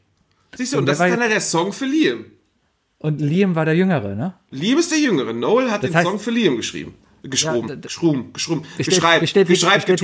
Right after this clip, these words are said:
Speaker 1: getut,
Speaker 2: wieder
Speaker 1: Mann.
Speaker 2: meine Theorie, weil, weil natürlich hat der Große dann erstmal die Vorarbeit geleistet.
Speaker 1: Ja, der hat ja auch viel mehr Erfahrung, weißt du, der hat doch viel mehr Leben hinter sich.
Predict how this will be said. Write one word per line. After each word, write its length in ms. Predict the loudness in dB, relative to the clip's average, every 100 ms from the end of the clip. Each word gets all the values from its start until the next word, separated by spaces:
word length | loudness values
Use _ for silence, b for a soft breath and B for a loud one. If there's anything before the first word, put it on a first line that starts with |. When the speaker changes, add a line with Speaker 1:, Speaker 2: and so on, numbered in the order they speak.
| 0
Speaker 1:
getut, 60 | 2
Speaker 2:
wieder 120 | 2
Speaker 1:
Mann. 80 | 2
Speaker 2:
meine 160 | 2
Theorie, 460 | 2 2 2 2 2
weil, 260 | 2 2 2
weil 340 | 0 0 -4
natürlich 440 | -8 -6 -2 -2 0
hat 140 | -2
der 120 | 0 0
Große 480 | 2 2 2 2 2
dann 260 | 0 -2
erstmal 300 | -6 -6 -6
die 80 | -4
Vorarbeit 380 | -2 -2 -2 -4
geleistet. 460 | -8 -8 -10 -14 b b b b b _ _ _ _ _
Speaker 1:
Ja, 80 | 0
der 100 | 2
hat 100 | 4
ja 80 | 2
auch 100 | 2
viel 200 | -2 -2
mehr 140 | 0
Erfahrung, 720 | -2 -4 -6 -6 -4 -4 -6
weißt 220 | -10 -10 -10
du, 40 |
der 100 | -10
hat 60 | -10
doch 60 |
viel 200 | -10 -4
mehr 120 | 0
Leben 400 | 0 2 0 -2
hinter 280 | -4 -4 -8
sich. 280 | -10 -16